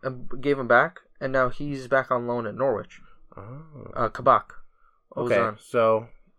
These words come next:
Speaker 2: you know, you
Speaker 1: Yeah,
Speaker 2: look
Speaker 1: we just, we prioritized the defense.
Speaker 2: So you guys didn't buy much again. You just
Speaker 1: No, we
Speaker 2: bought
Speaker 1: just
Speaker 2: a
Speaker 1: did
Speaker 2: center
Speaker 1: forty million
Speaker 2: back.
Speaker 1: for Konate, and that's
Speaker 2: Right.
Speaker 1: it.
Speaker 2: And
Speaker 1: So I think that's gonna end up hurting us, but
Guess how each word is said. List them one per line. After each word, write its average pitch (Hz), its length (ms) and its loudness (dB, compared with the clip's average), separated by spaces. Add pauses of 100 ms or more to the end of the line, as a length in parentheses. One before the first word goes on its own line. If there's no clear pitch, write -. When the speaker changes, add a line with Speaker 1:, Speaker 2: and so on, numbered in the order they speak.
(220)
Speaker 2:
you 139 100 -4
know, 98 220 -2 (420)
you - 140 -6
Speaker 1:
Yeah, 156 60 6
Speaker 2:
look 143 80 4
Speaker 1:
we 175 120 4
just, 185 320 2
we 156 100 -4
prioritized 143 600 4
the 107 60 -14
defense. 110 500 -6
Speaker 2:
So - 80 -6
you 151 80 0
guys 160 140 6
didn't 151 180 2
buy 131 160 8
much 120 220 0
again. 92 420 -4 (160)
You 98 100 -10
just 107 140 -4
Speaker 1:
No, 175 100 4
we 120 100 4
Speaker 2:
bought 104 100 4
Speaker 1:
just 143 140 -2
Speaker 2:
a 147 40 2
Speaker 1:
did 139 80 0
Speaker 2:
center 147 140 0
Speaker 1:
forty 139 100 0
million 135 380 -2
Speaker 2:
back. - 80 -18
Speaker 1:
for 113 100 -8
Konate, 131 400 -6
and 101 100 -8
that's - 140 -10
Speaker 2:
Right. 139 100 -2
Speaker 1:
it. - 60 -16 (880)
Speaker 2:
And 104 340 -6
Speaker 1:
So 170 140 8
I 175 60 10
think 208 180 4
that's 196 220 6
gonna 151 200 2
end 127 120 0
up 117 100 -2
hurting 107 280 0
us, - 200 -16
but 151 240 4